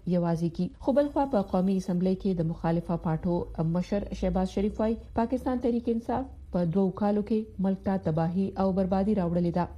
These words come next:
د خارجه پالیسي، ګورننس یا واکمني او نورې ټولې شعبې هم د بدحالۍ ښکار دي. د پیپلز پارټۍ مشر بلاول بھوټو زرداری وایي عمران خان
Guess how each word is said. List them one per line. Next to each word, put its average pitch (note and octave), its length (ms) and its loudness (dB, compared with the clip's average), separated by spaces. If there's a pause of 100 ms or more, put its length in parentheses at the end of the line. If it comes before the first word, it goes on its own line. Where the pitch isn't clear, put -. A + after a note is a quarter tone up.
(160)
د D#3 140 -2
خارجه D#3 320 -2 (100)
پالیسي، D#3+ 340 0 (500)
ګورننس G#3 640 2
یا E3 160 2
واکمني E3 420 0 (320)
او G#3 60 6 (100)
نورې A#3+ 260 2
ټولې A#3 300 0
شعبې F#3+ 260 2 (100)
هم A3+ 100 0 (360)
د F#3+ 180 0
بدحالۍ G3+ 460 0
ښکار F3+ 300 -2
دي. F#3 80 0 (200)
د D#3+ 140 -2
پیپلز F3 320 0
پارټۍ E3 340 0
مشر G#3 300 -2
بلاول E3 340 0
بھوټو E3+ 300 -2
زرداری D#3+ 420 -2
وایي G#3+ 160 0 (400)
عمران A#3+ 320 2
خان C4 240 0